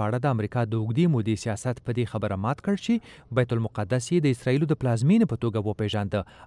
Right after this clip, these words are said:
او لارښوونه یې وکړه چې د امریکا سفارت ورته ولېږدول شي. د امریکا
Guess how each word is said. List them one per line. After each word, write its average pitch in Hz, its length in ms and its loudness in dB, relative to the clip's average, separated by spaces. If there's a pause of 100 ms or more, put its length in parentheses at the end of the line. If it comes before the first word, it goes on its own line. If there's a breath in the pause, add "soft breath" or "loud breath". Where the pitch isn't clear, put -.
(140)
او 123 60 4 (100)
لارښوونه 113 480 0
یې 190 80 4
وکړه 208 300 0
چې - 500 -4
د 110 140 2
امریکا 104 340 -2
سفارت 104 440 -4
ورته 92 260 -6 (320)
ولېږدول 101 560 -2
شي. 104 100 -6 (880 soft breath)
د - 80 -
امریکا 113 280 0